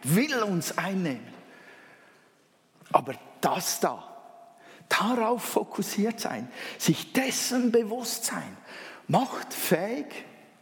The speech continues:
einer Frau im Migros, die Muslimin ist, zu dienen. Und das macht es möglich, dass sie sich gesegnet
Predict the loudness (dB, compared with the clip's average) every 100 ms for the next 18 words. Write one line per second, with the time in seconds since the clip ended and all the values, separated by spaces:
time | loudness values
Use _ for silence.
0 | _ _ _ _ _ _ _ _ _ _
1 | _ _ _ _ _ 4 4 4 -4 -2
2 | 0 2 2 2 4 4 4 2 0 -2
3 | -10 -16 -20 -20 -20 _ _ 0 2 2
4 | -2 0 2 4 2 2 0 -4 -8 -12
5 | -20 -20 _ _ _ _ -2 0 0 0
6 | 0 -2 -6 -12 -20 -20 -20 _ _ _
7 | _ _ _ _ -20 -18 -18 -18 -6 4
8 | 4 6 2 2 0 2 4 4 4 0
9 | 2 0 2 0 2 0 2 2 4 2
10 | 2 0 -2 -2